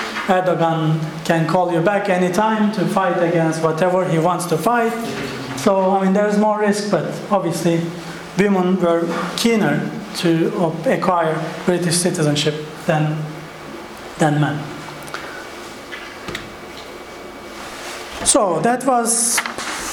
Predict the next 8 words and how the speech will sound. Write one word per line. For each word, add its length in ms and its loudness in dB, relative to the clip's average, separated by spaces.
pretty 280 2
much 340 2
what 180 2
I 220 2
prepared 500 2
to 420 0
talk 300 2
about. 440 -2